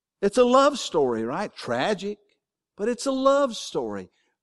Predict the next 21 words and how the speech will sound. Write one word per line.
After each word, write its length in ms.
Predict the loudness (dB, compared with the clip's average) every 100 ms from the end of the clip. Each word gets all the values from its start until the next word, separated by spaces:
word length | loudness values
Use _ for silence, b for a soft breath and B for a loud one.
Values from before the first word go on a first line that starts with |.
| _
Keep 320 | -4 -4 -4
turning 320 | -6 -4 -4
the 60 | -6
pages 520 | -4 -4 -2 -4 -6
back. 300 | -6 -10 -12 _ _
We 140 | -4 -4
see 220 | -2 -2
love 500 | 0 2 2 0 -4
stories 640 | -10 -4 -2 0 -4 -6 -4
over 400 | -2 -2 -4 -4
and 160 | -4 -6
over 360 | -8 -8 -8
and 120 | -10 -8
over 400 | -8 -8 -6 -6
and 120 | -6 -6
over 360 | -6 -6 -6
and 120 | -8 -8
over 340 | -6 -6 -4 -8
and 140 | -6
over 320 | -6 -6 -6
again. 280 | -8 -6 -8